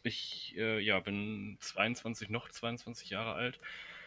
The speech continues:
Äh, studiere in Bremen mit Carmen tatsächlich zusammen. Ähm,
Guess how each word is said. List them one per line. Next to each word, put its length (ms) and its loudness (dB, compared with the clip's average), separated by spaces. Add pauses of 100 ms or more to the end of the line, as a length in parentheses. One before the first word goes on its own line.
(680)
Äh, 440 12
studiere 640 10
in 300 10
Bremen 300 8
mit 160 4
Carmen 380 8
tatsächlich 480 -2
zusammen. 640 4 (320)
Ähm, 720 10